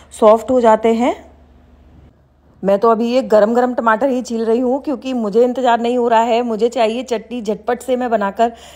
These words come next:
तैयार कर लूँ। सभी टमाटर मैंने छील लिए हैं। अब इनके लिए बहुत ही अच्छा सा तड़का तैयार करेंगे लहसुन वाला, जिससे कि स्वाद दो गुना बढ़ जाएगा। तो तेल मैंने गरम कर लिया है, इसमें डाल देंगे लहसुन की कलियाँ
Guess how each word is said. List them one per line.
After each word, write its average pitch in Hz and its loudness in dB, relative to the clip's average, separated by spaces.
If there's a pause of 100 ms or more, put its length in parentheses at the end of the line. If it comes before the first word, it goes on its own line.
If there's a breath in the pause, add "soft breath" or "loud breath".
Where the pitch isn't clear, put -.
(140 loud breath)
तैयार 214 6
कर 220 0
लूँ। 240 -2 (1500)
सभी 226 0
टमाटर 269 4
मैंने 254 0
छील 240 -6
लिए 240 -2
हैं। 247 0
अब 285 -2
इनके 262 -6
लिए 269 -6
बहुत 233 -4
ही 311 0
अच्छा 294 0
सा 285 4
तड़का 226 2
तैयार 220 4
करेंगे 214 -2
लहसुन 247 -4
वाला, 214 4 (400 loud breath)
जिससे 233 -6
कि 285 -6
स्वाद 226 0
दो 240 0
गुना 214 -2
बढ़ 240 0
जाएगा। 208 2 (400 loud breath)
तो 233 2
तेल 233 2
मैंने 285 2
गरम 277 2
कर 262 0
लिया 254 2
है, 269 0
इसमें 247 -6
डाल 208 4
देंगे 240 -4
लहसुन 208 -6
की 226 -8
कलियाँ 196 -2